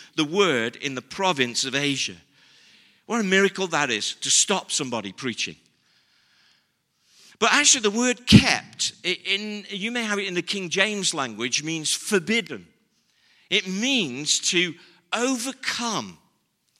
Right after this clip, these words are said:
the will of someone. It means to exert your will.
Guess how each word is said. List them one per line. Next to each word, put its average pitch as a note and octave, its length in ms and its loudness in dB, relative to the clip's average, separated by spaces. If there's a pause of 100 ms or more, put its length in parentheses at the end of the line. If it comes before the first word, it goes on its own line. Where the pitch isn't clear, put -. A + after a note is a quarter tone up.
(480)
the D#3+ 140 0
will D3+ 480 0 (100)
of - 160 -4
someone. A2+ 640 -2 (560)
It F#3 100 -2
means A#3+ 400 0
to G3 100 -4
exert F#3+ 800 0
your C3+ 220 0
will. G#2 340 -6